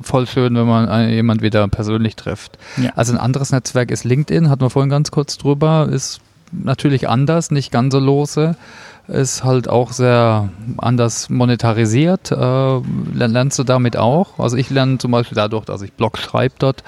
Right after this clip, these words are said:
Speaker 1: da kann man eher richtig Blog schreiben, aber auch, äh, eher lese.
Speaker 2: Ähm, also bei mir ist LinkedIn auch, äh, ein großer Bestandteil meines, ähm, Social Network war aus, aus dem, aus dem Netzwerk.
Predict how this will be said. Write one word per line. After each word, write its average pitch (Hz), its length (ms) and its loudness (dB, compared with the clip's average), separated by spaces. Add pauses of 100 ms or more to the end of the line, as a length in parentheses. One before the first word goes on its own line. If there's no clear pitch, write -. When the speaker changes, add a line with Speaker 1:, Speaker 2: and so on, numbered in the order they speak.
(380)
Speaker 1:
da - 80 -20
kann 117 140 0
man 110 100 2
eher 113 160 2
richtig 110 220 -2
Blog 120 200 0
schreiben, 113 640 2
aber 110 160 0
auch, 104 200 0 (120)
äh, 110 340 0
eher 110 140 0
lese. 131 600 2 (1200)
Speaker 2:
Ähm, 117 460 0 (160)
also 123 180 -2
bei 127 140 -2
mir 139 200 4
ist - 400 -2
LinkedIn 156 480 0
auch, 143 380 -2
äh, 120 600 0
ein 127 60 -4
großer 147 540 -2 (140)
Bestandteil 131 720 2
meines, 117 560 0
ähm, 117 440 0 (340)
Social 127 440 2
Network 165 680 0
war 151 340 -2
aus, 123 240 -4
aus - 220 -6
dem, 120 280 2
aus - 340 -10
dem 117 120 0
Netzwerk. 135 540 0